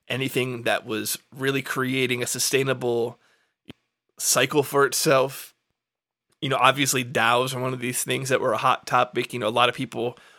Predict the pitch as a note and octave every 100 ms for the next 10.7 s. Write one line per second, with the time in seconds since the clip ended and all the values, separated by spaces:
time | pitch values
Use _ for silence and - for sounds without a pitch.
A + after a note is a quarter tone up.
0 | _ C3+ D3+ C3+ C#3+ C#3 C3 C#3+ D3+ C3
1 | C#3+ C#3 B2 C3 D3 D3 C#3+ C#3+ F3+ F3
2 | D#3+ D#3 - D3 C3+ C3+ C#3 B2+ C3+ D#3
3 | C#3+ C#3 C3+ C3+ B2+ - - - _ -
4 | C#3+ C#3+ - D3 D#3+ D#3+ D3+ - D3 D3
5 | C#3 C#3+ A2+ C3 C#3 C#3+ C#3 C3 A#2+ -
6 | C3+ A#2+ B2 - _ C#3 C#3+ C#3+ C3 C#3+
7 | D3+ D#3 C3+ D3 C#3+ C3+ B2+ C3+ C3 C3+
8 | G#2+ - F#3+ G3+ - D#3 D#3 D3+ E3 D3+
9 | D#3+ D3+ - - - _ C3 B2+ G3 F3+
10 | D#3 D#3 - D#3+ D#3 D#3+ D3